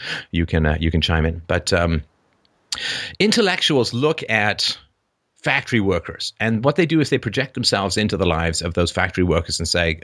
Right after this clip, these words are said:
"These people are having a horrible, horrible existence." Um,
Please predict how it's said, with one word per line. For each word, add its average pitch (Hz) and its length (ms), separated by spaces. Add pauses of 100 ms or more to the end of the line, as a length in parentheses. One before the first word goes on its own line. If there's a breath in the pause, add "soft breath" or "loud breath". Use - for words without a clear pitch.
(120)
"These 135 220
people 98 280
are 90 80
having 87 300
a 90 60
horrible, 90 580
horrible 80 440
existence." - 500 (1300 loud breath)
Um, 117 280